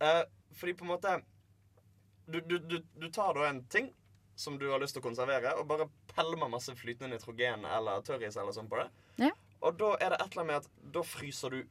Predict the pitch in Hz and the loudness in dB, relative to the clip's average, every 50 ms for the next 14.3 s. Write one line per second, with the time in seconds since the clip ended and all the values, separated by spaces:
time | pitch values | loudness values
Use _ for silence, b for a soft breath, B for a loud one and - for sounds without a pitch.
0 | - - 190 175 139 123 - - 120 127 143 160 160 117 95 95 113 101 90 85 | -12 -10 -8 -8 -8 -8 -8 -4 -2 -2 -2 -2 -4 -8 -8 -6 -6 -6 -6 -6
1 | 87 - 104 - - - - - _ _ _ _ _ - - - - - 294 320 | -8 -10 -12 -16 -18 -20 -20 -20 _ _ _ _ _ -20 -20 -10 -4 -2 0 2
2 | - 208 180 185 - - - - 190 190 170 139 - - - - - 151 - - | 2 2 2 0 -2 -2 -2 -2 0 0 0 0 -2 -4 -10 -12 -10 -8 -6 -4
3 | 190 160 135 120 117 120 139 160 165 156 - - - _ _ _ _ _ - - | -2 0 2 2 4 4 6 6 4 4 2 -2 -18 _ _ _ _ _ -12 -8
4 | - 151 - 165 147 143 143 - 170 - 185 190 175 147 127 120 120 127 147 147 | -6 -4 -2 0 0 0 0 -2 -6 -4 -2 -2 0 0 0 0 2 2 0 0
5 | 139 123 113 104 98 101 107 110 117 120 117 135 131 127 123 117 98 92 120 127 | 0 -2 -2 0 0 0 0 -2 -2 -2 0 0 0 0 -2 -2 -2 -2 -2 -2
6 | - - 135 120 110 104 107 117 110 127 135 131 110 87 98 127 139 139 127 123 | -4 -2 -2 0 0 0 0 0 0 0 2 2 2 2 2 0 -2 -2 -4 -6
7 | b b b b b b b b b 139 147 151 165 180 190 170 151 147 147 143 | b b b b b b b b b -6 -4 0 2 2 2 2 2 0 0 0
8 | 135 - - - - - _ - 170 139 - - - - _ _ _ _ _ - | -2 -4 -6 -14 -20 -8 _ 0 0 0 0 -2 -8 -10 _ _ _ _ _ -4
9 | - - 294 - 214 190 - 180 175 185 190 185 165 - 175 180 - - - - | 2 4 6 8 8 6 6 4 4 0 0 -4 -2 -2 -2 -2 -2 -4 -4 -4
10 | 117 101 98 - - _ - - - - - - 139 135 - - - 127 113 107 | -4 -4 -4 -14 -16 _ -20 -20 -20 -6 -2 0 0 0 0 -2 -2 -4 -4 -4
11 | 101 101 - - - 120 120 117 - - - - 101 101 101 - 117 113 107 - | -4 -4 -4 -2 0 0 0 -2 -4 -8 -8 -8 -8 -4 -2 -2 -2 -2 -4 -8
12 | - 160 135 110 95 98 95 - - 156 156 143 - 131 117 113 - - - 120 | -8 -8 -8 -6 -2 -2 -2 -2 -2 -2 -2 -2 0 -2 -4 -4 -4 -2 -2 -2
13 | 123 139 151 143 123 - 123 120 - 127 139 139 127 107 87 - - - 165 147 | -2 -2 -4 -2 0 0 0 -2 0 -2 -2 -2 -2 -4 -8 -8 -4 0 0 2
14 | 131 - - - - | 2 0 0 -4 -8